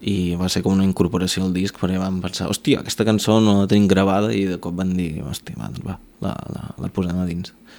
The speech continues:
I és una cançó que ens estimem bastant perquè ens representa molt, i igual que l'Albert, l'Albert Serra ens agrada moltíssim també.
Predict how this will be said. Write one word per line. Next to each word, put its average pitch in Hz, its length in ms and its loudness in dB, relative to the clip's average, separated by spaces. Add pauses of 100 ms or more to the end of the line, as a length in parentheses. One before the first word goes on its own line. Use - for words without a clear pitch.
(680)
I 104 200 -2
és 92 100 2
una 101 160 6
cançó 101 560 2
que - 140 0
ens 90 160 2
estimem 95 420 0
bastant 98 480 0
perquè - 260 -4
ens 82 440 -8
representa 92 600 0
molt, 98 360 0
i 87 240 -8
igual 85 240 -10
que - 120 -6
l'Albert, 85 600 -6
l'Albert 92 340 -2
Serra 95 340 -4
ens 90 140 -2
agrada 82 300 -8
moltíssim 87 520 -8
també. 90 280 -10